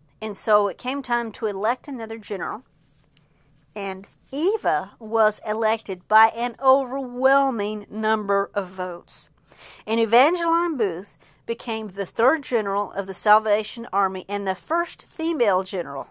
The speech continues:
of the Salvation Army. By this time, Eva was about seventy years old,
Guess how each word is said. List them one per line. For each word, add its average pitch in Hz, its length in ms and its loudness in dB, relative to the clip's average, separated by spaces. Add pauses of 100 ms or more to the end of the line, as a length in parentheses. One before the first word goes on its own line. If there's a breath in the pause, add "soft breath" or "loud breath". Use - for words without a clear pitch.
of 202 140 0
the 190 80 -6
Salvation 180 760 -2
Army. 220 460 -6 (720 loud breath)
By 220 160 10
this 240 300 4
time, 277 420 0
Eva 233 320 -4
was 226 180 -4
about 190 300 2
seventy 202 380 -2
years 214 360 -4
old, 156 360 -6